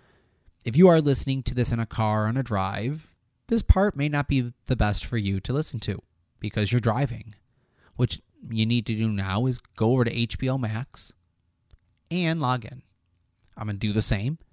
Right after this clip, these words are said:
and we're both gonna hit play at the same time. I'll do a little countdown for the first episode of the new season from Rick and Morty, and I'm gonna give you some live riff track commentary of my opinion of what's going on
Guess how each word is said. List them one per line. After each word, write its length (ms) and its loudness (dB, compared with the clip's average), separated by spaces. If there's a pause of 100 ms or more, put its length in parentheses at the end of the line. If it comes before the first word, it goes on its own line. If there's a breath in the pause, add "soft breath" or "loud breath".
(460 soft breath)
and 140 0
we're 120 4
both 420 0
gonna 160 -2
hit 240 -4
play 480 -2 (260)
at 80 -20
the 100 -6
same 260 -2
time. 260 0
I'll 140 -2
do 120 0
a 60 2
little 260 2
countdown 720 -2 (440 soft breath)
for 100 -8
the 60 -4
first 480 -2
episode 600 2
of 400 -8 (840)
the 160 -2
new 200 2
season 460 -2
from 240 -4
Rick 160 -6
and 100 0
Morty, 320 -2 (920 loud breath)
and 140 -4
I'm 60 -4
gonna 100 -2
give 180 -6
you 60 0
some 180 0
live 360 0
riff 180 2
track 300 -4
commentary 680 0
of 120 -4
my 160 -2
opinion 440 4
of 100 -2
what's 200 0
going 280 2
on 340 -6